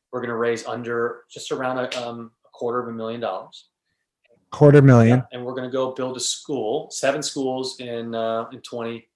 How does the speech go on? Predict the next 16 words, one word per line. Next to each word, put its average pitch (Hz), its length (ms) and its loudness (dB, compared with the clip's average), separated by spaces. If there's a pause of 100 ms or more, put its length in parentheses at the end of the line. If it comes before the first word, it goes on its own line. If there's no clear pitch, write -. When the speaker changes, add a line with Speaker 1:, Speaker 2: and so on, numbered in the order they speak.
(400)
Speaker 1:
twenty-two. 131 720 -12 (760)
And 120 480 -10 (440)
yeah, 131 380 -6
if - 140 -16
you 120 100 -12
wanna 131 240 -6
come 143 400 -6
with 127 320 -4 (120)
your 123 180 -8
son, 120 360 -6
with 135 140 -10
Ali 120 300 -2
on 131 100 -8
this 123 160 -10
trek, 123 300 -6 (320)
please 131 600 -10